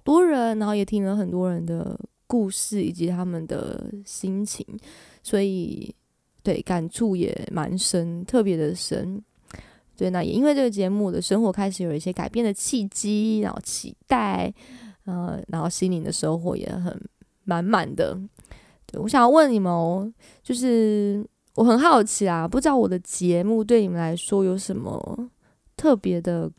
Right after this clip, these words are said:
感觉，或者是有特别的意义吗？你们会期待吗？因为我是一个，呃，创作的人，所以我是一个出发，丢出的东西的人，但我不知道接收的人心情会是怎么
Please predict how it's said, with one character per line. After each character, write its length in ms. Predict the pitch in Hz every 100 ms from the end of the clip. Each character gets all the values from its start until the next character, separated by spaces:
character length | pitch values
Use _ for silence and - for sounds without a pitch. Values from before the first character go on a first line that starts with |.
| _ _ -
感 280 | 185 160 165
觉， 560 | - - 185 170 165 180
或 220 | 214 190
者 40 |
是 340 | 175 - 190 180
有 220 | 175 - _ _ _ _
特 140 | -
别 180 | 202 180
的 80 | 160 -
意 180 | - 233
义 300 | - 240 202
吗？ 320 | 180 170 175 - - _ _ _ _ _ _
你 80 | 214
们 260 | 208 196 214
会 140 | 320
期 360 | - - 185 185
待 320 | 214 233 190
吗？ 480 | 190 175 170 185 202 _ -
因 120 | 370
为 60 |
我 160 | 277 196
是 180 | 202 240
一 120 | 220
个， 400 | 196 - - - 196 _ _ - - - _ -
呃， 220 | 208 185
创 320 | 185 320 226
作 160 | 233 214
的 140 | 180
人， 160 | - - 50 - 208
所 140 | -
以 60 | 269
我 100 | 190
是 140 | 226
一 60 | 208
个 100 | 202
出 260 | - 208
发， 480 | 208 202 175 170 180 - _ _ _ _ -
丢 300 | 262 262 277
出 220 | - 262
的 100 | 240
东 200 | 214 208
西 160 | 208 180
的 80 |
人， 100 | 170 -
但 120 | 262
我 80 | 226
不 100 | 214
知 60 |
道 100 | 220
接 240 | 220 214 208
收 160 | 202
的 80 | 190
人 140 | 165
心 240 | 175 190 196
情 180 | 165 180
会 140 | 185
是 160 | 180 185
怎 120 |
么 80 | -